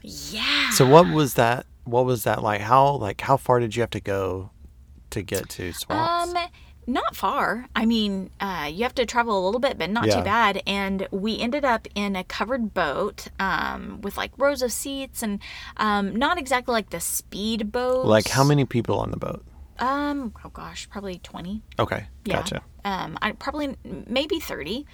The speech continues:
Speaker 1: Like, it was a pretty big boat,
Speaker 2: Yeah.
Speaker 1: and, and all of us were packed in there. And,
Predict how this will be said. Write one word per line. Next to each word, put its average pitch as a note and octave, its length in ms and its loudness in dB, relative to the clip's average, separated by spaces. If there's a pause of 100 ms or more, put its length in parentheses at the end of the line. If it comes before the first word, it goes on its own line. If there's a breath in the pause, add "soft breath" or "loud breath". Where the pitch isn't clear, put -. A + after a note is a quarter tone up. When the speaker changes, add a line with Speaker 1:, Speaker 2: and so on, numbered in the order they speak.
(220 loud breath)
Speaker 1:
Like, - 280 -2
it - 40 -2
was B3+ 120 -2
a - 40 -14
pretty - 180 -2
big G3 240 -4
boat, - 340 -4
Speaker 2:
Yeah. A2+ 240 0
Speaker 1:
and, - 320 -10
and F#3 400 -6
all F#3 120 0
of F#3 80 -4
us G3+ 120 -4
were E3+ 100 -2
packed - 340 -2
in F3+ 160 -4
there. F3+ 500 -6
And, F3 400 -8